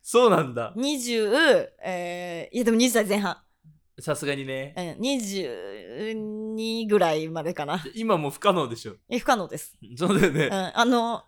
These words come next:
Speaker 2: 二十二ぐらいまでは、は、多分ミニスカ履いてて、
Speaker 1: うん。
Speaker 2: 二十、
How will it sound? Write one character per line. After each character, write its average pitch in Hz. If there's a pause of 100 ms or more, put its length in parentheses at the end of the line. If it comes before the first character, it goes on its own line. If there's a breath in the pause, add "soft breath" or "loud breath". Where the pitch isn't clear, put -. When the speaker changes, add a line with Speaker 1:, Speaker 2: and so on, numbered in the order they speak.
Speaker 2:
二 381
十 370
二 330
ぐ 370
ら 370
い 359
ま 349
で 339
は、 320 (680)
は、 359
多 370
分 269
ミ 247
ニ 254
ス -
カ 269
履 277
い 247
て 269
て、 269
Speaker 1:
う -
ん。 95 (420 loud breath)
Speaker 2:
二 427
十、 240